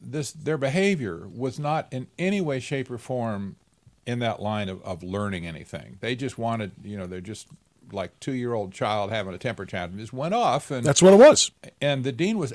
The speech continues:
Speaker 1: absolutely right to, to, you know,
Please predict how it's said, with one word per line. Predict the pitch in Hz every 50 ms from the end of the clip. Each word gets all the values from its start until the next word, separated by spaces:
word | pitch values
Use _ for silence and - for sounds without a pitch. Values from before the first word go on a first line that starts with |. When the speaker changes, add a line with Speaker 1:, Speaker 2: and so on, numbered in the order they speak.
| -
Speaker 1:
absolutely | 143 156 180 190 160 - - 185 151 - 143 143
right | 131 123 139 143 131 113 98 - -
to, | - - 127 117 107 101 90 -
to, | - - - 120 110 104 101 95 90 78 - - - _ -
you | 110 113 113
know, | 101 95 92